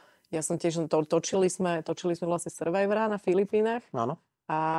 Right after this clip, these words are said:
Speaker 1: bola tam, bola tam vlastne lesba, Terka, pozdravujem, <laughs> ktorá teda ako, ako my sme mali siahodlhé rozhovory, naozaj veľmi, pretože ona si ešte aj dala a vlastne takisto s-, takto, e, zo skúmavky, e, dieťa vlastne necha-, nechala
Speaker 2: Mhm.
Speaker 1: vlastne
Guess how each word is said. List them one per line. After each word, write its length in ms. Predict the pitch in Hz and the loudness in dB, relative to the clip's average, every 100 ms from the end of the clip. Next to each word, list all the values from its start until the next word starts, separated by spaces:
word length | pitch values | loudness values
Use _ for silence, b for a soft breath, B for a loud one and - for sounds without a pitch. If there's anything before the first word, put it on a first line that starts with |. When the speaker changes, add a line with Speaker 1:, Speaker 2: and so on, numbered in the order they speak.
| 160 | -2
Speaker 1:
bola 300 | 156 160 185 | 0 6 6
tam, 400 | 185 196 196 202 | 6 0 2 0
bola 180 | 147 160 | 2 2
tam 160 | 160 160 | 2 -2
vlastne 380 | 156 156 165 | -2 -2 -4
lesba, 400 | 151 156 160 170 | -4 -4 -2 -2
Terka, 400 | 170 151 156 - | -2 -4 -4 -4
pozdravujem, 640 | 175 143 151 170 165 160 175 | -4 -4 -2 -2 -2 -4 -6
<laughs> 720 | - - 247 - - 320 254 | -8 -2 -2 -2 -10 -6 -6
ktorá 280 | - 175 180 | 2 6 6
teda 340 | 175 170 175 170 | 6 6 6 4
ako, 380 | 170 190 180 | 0 4 6
ako 260 | 165 170 196 185 170 160 _ _ - | 6 2 4 4 4 -2 _ _ -4
my 160 | 170 | 0
sme 200 | 180 196 | 2 4
mali 240 | 190 185 185 | 4 4 4
siahodlhé 800 | - - 190 180 226 196 190 180 | 0 -2 2 4 4 4 2 4
rozhovory, 640 | 170 180 185 185 185 180 | 4 2 2 2 4 2
naozaj 400 | 170 170 190 175 | 2 0 0 0
veľmi, 420 | 156 165 185 208 208 | 0 0 2 2 0
pretože 360 | 180 170 160 | 0 -2 -2
ona 240 | 165 165 175 | -2 -4 -4
si 160 | - | -4
ešte 240 | 170 - 165 | -4 -4 -6
aj 80 | |
dala 300 | 151 160 175 165 b b b b b | -4 -2 -2 -4 b b b b b
a 80 | 156 | -2
vlastne 260 | 165 165 | 0 0
takisto 460 | 175 175 180 - 170 | 0 0 0 -2 -2
s-, 160 | - - | -4 -6
takto, 320 | - 160 - | -4 -4 0
e, 120 | 165 - 156 151 - 78 147 | 0 2 0 0 -2 -2 -4
zo 120 | 160 | -4
skúmavky, 580 | 160 - 185 - - 165 | -6 -4 -4 -4 -2 0
e, 60 | 156 143 143 147 | 0 0 -2 -2
dieťa 400 | 151 147 151 170 | -2 0 0 0
vlastne 380 | 190 190 190 202 | 0 0 -2 -2
necha-, 320 | 190 185 196 | -4 -4 -4
nechala 420 | 170 175 175 190 180 | -2 -2 -4 -4 -2
Speaker 2:
Mhm. 80 | |
Speaker 1:
vlastne 300 | 180 175 196 | -2 -4 -4